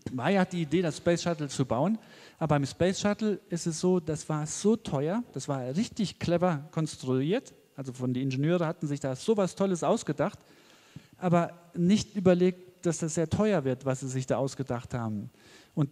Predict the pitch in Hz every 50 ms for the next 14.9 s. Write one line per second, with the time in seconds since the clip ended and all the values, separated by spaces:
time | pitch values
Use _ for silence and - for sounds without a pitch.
0 | - - 170 170 - - 185 190 196 185 180 156 139 - - 156 170 185 - -
1 | 196 185 180 165 175 185 - - 196 175 147 123 110 165 180 226 277 - - -
2 | - - - 151 139 131 117 120 113 - - 117 104 104 123 165 190 214 240 -
3 | - - - - 165 151 147 143 156 180 190 180 190 175 - - - - 190 180
4 | - - 185 214 214 - - - 190 180 180 180 160 160 - - - _ _ _
5 | _ _ _ _ _ - - 175 180 175 175 165 160 - 196 208 196 180 180 -
6 | 190 190 190 - - - 185 175 160 156 160 - 165 180 180 - 165 - 165 156
7 | 147 147 139 131 - 147 160 - 220 247 269 - - - - _ _ _ _ -
8 | - - - - 175 - - 170 151 147 160 196 196 196 180 160 160 165 190 196
9 | 185 196 196 185 185 - - - - 190 190 - 185 160 - 170 160 143 151 160
10 | 180 175 - - - 190 175 175 170 165 156 165 160 147 156 131 147 147 143 139
11 | - - 208 208 202 196 175 180 - - 185 165 - 175 170 170 175 175 - -
12 | 165 165 160 151 139 135 147 170 185 - 185 180 175 165 - 143 170 170 160 -
13 | 170 156 - 151 160 160 156 - 151 147 147 151 147 135 - - - - - -
14 | - - 143 139 139 147 180 190 180 - 175 165 170 170 165 - -